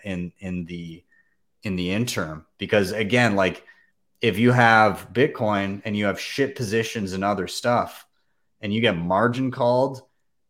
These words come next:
and there's no, uh, you know, I was listening to Greg Foss talking about that. If there's no bid on anything else, if you're just, like,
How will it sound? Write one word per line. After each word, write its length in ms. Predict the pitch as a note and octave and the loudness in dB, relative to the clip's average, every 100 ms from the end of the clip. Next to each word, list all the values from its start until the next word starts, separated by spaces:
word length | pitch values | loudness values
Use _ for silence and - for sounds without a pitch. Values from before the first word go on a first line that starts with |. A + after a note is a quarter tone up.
| _ _ | _ _
and 460 | A#2 G#2+ G#2 F#2+ E2+ - _ _ | -4 -2 -2 -4 -6 -16 _ _
there's 400 | - A2 A2 G2+ | -12 0 2 2
no, 260 | A2 A2 A2 | 2 4 4
uh, 140 | A2+ | 2
you 140 | G#2+ G2+ | 0 0
know, 100 | F#2+ | 2
I 100 | G2 | 2
was 200 | G2 F#2 | 0 -4
listening 240 | G2 G2 | -4 -4
to 60 | F#2 | -4
Greg 260 | F#2+ F#2 | -2 -4
Foss 260 | G#2 G#2 G#2+ | -2 -2 -2
talking 260 | G2 F#2 F#2 | -2 -2 -2
about 220 | E2+ E2+ | -4 -4
that. 120 | F#2+ | -2
If 140 | A#2 | -2
there's 180 | A#2 A2+ | 0 2
no 160 | C#3+ B2+ | 2 2
bid 380 | E2 G#2 B2 B2 | 2 0 2 2
on 180 | G#2 | 0
anything 400 | G2+ G2+ G2 F#2 | -2 -4 -6 -6
else, 320 | F#2 A2+ F#2+ F#2+ | -4 -2 -4 -8
if 100 | G2 | -10
you're 100 | F#2 | -8
just, 220 | G2 - | -6 -2
like, 300 | G2+ F2 | -2 -2